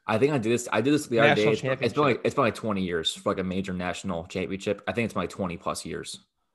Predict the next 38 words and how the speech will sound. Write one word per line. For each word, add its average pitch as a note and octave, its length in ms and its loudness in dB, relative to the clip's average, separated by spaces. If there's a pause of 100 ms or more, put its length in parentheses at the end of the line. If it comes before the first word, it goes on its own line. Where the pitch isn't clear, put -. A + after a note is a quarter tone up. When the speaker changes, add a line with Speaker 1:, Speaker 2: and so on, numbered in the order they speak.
(600)
Speaker 1:
I G2 120 -6
forget F#2+ 320 -2
who F2+ 140 -4
it E2 60 -8
was, E2 260 -6
but E2 360 -8 (1500)
basketball A#2+ 480 2
is G2 80 0
where F#2 140 0
I F#2 80 4
get D#2+ 160 -4
frustrated F2 460 -4
'cause G2 100 -4
football, C3+ 360 4
they've G#2+ 200 2
stopped - 320 0
kinda G2+ 160 -2
getting F#2+ 280 -2
the F2 80 -4
clout. F#2 420 0
Like, F2+ 160 -2
they G2+ 60 2
don't A#2 180 2
get G2+ 220 0
really G2+ 200 2
considered G2 460 -2
for G#2 80 0
the G2 60 -10
Final G2 220 0
Four G2 460 0
unless G#2 240 0
they G2+ 120 0
have, G2 220 0
like, G2 140 0
a F#2+ 40 0
legit F#2 380 -2
standout F#2 520 -4
team. G2 300 -8